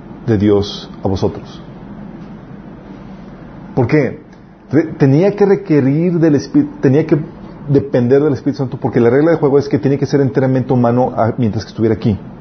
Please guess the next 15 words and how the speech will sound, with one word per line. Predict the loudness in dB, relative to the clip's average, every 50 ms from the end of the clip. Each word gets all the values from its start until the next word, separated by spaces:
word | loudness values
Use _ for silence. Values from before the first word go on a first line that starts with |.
| -18 -16
¿Sí? | -12 -6 -2 -2 -2 -2 -2 -6 -12 -18 -18 -18 -18 -18 -18 -18 -18 -18 -18 -18 -18 -18 -18 -18 -18 -18 -18 -18 -18 -18 -18 -20 -20 -20 -20 -20 -14 -6 2
Todo | 4 4 4 6
lo | 4 2
hacía | 0 0 -2 0 0 0
en | 0
la | 0
condición | -2 -2 -2 -2 0 0 0 2
de | 2 2
hombre, | 2 2 2 2
dependiendo | 2 0 0 0 -2 0 0 0 0 0 2
del | 0 0 0
poder | 0 -2 2 2 2 2 4
del | 2 0 0
Espíritu | -2 -4 -4 -4 -2 -2 -2
Santo. | -2 -2 -2 -2 -4 -8